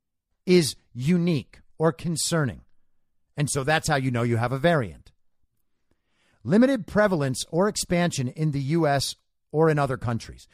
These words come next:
So it's just of interest, okay? It's not of concern 'cause it might be in some other country. A variant of interest might require one or more appropriate public health actions, including enhanced sequence surveillance, enhanced laboratory characterization,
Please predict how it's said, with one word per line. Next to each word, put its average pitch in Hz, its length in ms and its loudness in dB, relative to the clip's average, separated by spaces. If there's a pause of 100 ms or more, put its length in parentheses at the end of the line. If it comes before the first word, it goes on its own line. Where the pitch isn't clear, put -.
(160)
So 214 180 6
it's 202 100 0
just 220 320 2
of 156 200 0
interest, 120 440 -4
okay? 151 300 0
It's - 140 -8
not 135 180 0
of 180 100 -4
concern 175 720 0 (480)
'cause 143 140 -4
it 151 80 -6
might 147 180 -2
be 147 120 -2
in 143 80 -2
some 147 180 0
other 131 160 0
country. - 380 -6 (680)
A 180 80 4
variant 240 420 0
of 214 100 0
interest 185 360 0
might 180 220 0
require 156 440 -2
one 139 240 -2
or 240 60 0
more 147 260 0
appropriate 180 500 -4
public 175 320 -4
health 170 300 0
actions, 147 480 -6 (240)
including 185 460 -2
enhanced 156 440 -2
sequence 190 440 -4
surveillance, 131 560 -4 (180)
enhanced 160 480 -2
laboratory 180 560 0
characterization, 143 880 -2